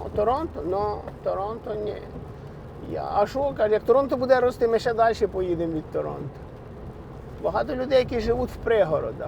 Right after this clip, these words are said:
Оця культура, вона по-, вона давно вже існує, що в Торонто живуть, е,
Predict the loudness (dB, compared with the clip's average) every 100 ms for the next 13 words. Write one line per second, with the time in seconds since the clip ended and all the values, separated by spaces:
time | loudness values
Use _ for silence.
0 | -6 -2 -2 0 -2 0 2 2 2 -2
1 | -2 -4 -2 -2 2 4 4 4 2 0
2 | -4 -6 -4 -2 -2 -4 -12 -14 -14 -10
3 | -8 0 2 4 4 4 6 6 8 6
4 | 6 -2 -12 -8 -6 -6